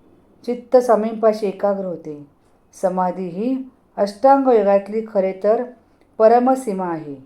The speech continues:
धारणा, ध्यान आणि समाधी या त्रिपुटीला संयम म्हणतात. यम, नियम, आसन, प्राणायाम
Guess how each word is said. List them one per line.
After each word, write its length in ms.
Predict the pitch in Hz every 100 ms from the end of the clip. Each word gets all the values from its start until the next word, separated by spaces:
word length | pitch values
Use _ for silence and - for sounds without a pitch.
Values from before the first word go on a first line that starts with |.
| _ _ _ _ _ 185
धारणा, 520 | 175 180 175 165 147 143 _ 170
ध्यान 480 | 175 180 156 156 156 _ _ _ -
आणि 220 | 214 269
समाधी 680 | 269 226 196 160 135 127 - _ _ _ -
या 280 | 208 220 247
त्रिपुटीला 920 | 247 214 214 208 190 185 170 214 233
संयम 240 | 160 170
म्हणतात. 440 | 175 147 - 139 123 _ _ _ _ -
यम, 600 | 190 196 180 156 156 156 -
नियम, 600 | 175 180 180 165 147 147 143 _ _ _ -
आसन, 640 | 180 - 202 175 156 156 - _ _ _
प्राणायाम 600 | 208 202 190 170 156